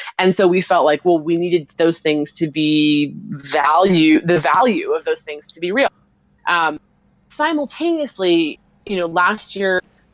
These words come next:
again, just over a year ago is when I spent, started spending a lot of time talking to players. And some of the players that I talk to every day, and there are people in this community who I literally talk to every day about the game, who say things like,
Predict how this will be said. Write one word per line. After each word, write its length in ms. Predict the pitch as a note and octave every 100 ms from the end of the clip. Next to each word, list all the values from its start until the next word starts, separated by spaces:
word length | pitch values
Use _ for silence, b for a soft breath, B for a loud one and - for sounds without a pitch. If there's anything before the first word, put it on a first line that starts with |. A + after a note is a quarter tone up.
| _ -
again, 400 | F3+ G#3 E3 D#3
just 200 | G#3+ -
over 220 | C#4 A3+
a 60 | F3
year 240 | F3 C#4+
ago 340 | A3 D3+ D3+ D3+
is 180 | E3 D#3+
when 120 | D#3
I 140 | D#3+
spent, 320 | E3 - D#3 -
started 160 | E3
spending 160 | D#3+ D3
a 60 |
lot 400 | D3+ D#3+ D#3 D#3+
of 80 | D#3
time 240 | D3+ C#3+ D3+
talking 340 | D3 C3 C#3+
to 80 | C3
players. 460 | - B2+ - A2 -
And 220 | E3+ D#3+ D#3 _ _ _ _
some 220 | _ - A#3+
of 80 |
the 60 | G#3
players 360 | - F#3 F3 D#3+
that 60 |
I 80 | D#3+
talk 220 | D3+ D3+
to 340 | - D3 C#3+ - _
every 280 | - F3 F3+
day, 280 | C3 G#2 C3+
and 160 | D3+ D#3
there 140 | D#3
are 320 | - E3+ F3 E3+ _ _ _
people 280 | - G#3 G#3+
in 60 | G3
this 120 | F#3
community 400 | F3+ E3 D3+ D3
who 160 | D#3
I 100 | -
literally 520 | D#3 D#3 E3+ F3+ F#3+ E3+
talk 160 | E3
to 160 | D3+ -
every 260 | D3 D#3+
day 340 | E3+ C3+ C3 B2
about 500 | D#3 - C#3+ C#3+ C#3 - _ _ _ -
the 60 |
game, 460 | D#3 D3 C3 D3 E3 -
who 360 | - E3+ D#3+ D#3
say 360 | - E3 D#3
things 420 | D#3 D#3 D3+ D3+
like, 380 | D3 - D3 -